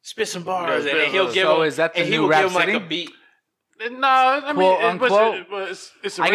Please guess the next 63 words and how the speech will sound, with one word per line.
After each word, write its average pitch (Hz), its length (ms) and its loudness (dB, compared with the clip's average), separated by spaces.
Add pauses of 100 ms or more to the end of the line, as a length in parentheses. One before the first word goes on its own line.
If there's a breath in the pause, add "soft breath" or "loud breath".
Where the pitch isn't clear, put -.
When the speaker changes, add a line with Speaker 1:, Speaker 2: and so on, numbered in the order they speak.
Speaker 2:
radio 185 100 2
Speaker 3:
the 170 60 -4
mu-, - 20 -6
I - 40 -8
Speaker 2:
station. 175 160 0
Speaker 3:
get 190 140 0
the 170 60 -4
music 165 300 -2
videos, 117 520 0
'cause, 147 200 -2
but 147 200 0
nobody's, 165 380 2
nobody's 151 320 -2
dropping 127 320 0
music 120 260 -8
videos 107 320 -10
anymore. 104 380 -10
It's, 110 80 -10
like, - 80 -2
Speaker 2:
Well, - 60 0
he 240 60 0
doesn't 185 140 2
Speaker 3:
very 135 140 2
Speaker 2:
have - 80 -4
a - 40 -6
T 110 60 -4
V, 110 80 0
Speaker 3:
rare. 107 140 -2
Speaker 2:
so, 104 80 -4
I - 40 -4
mean, 147 120 -4
he 165 60 -2
has 131 200 -2
YouTube, 120 500 -8
Speaker 1:
Yeah. 107 180 -10
Speaker 2:
but 180 100 0
Speaker 3:
But, 139 120 2
but, 196 100 2
Speaker 2:
it's 156 100 -12
a 156 80 -6
radio 147 300 0
station. - 180 -6
Speaker 3:
but 165 80 2
I'm 160 120 2
saying 180 260 -2
Speaker 1:
Radio 139 80 -2
Speaker 3:
though, 131 60 0
so, 147 180 -2
Speaker 1:
station. 135 100 -8
Speaker 3:
but 147 120 -6
that, 180 200 0
that's 196 240 0
what 165 120 -6
I 156 140 4
want. 113 380 -6
Okay, 143 280 -6
so 143 140 -8
maybe 190 220 -2
not 170 240 -2
bring 156 260 -4
Rap 131 260 -2
City 139 480 -12 (220)
back, 143 440 -2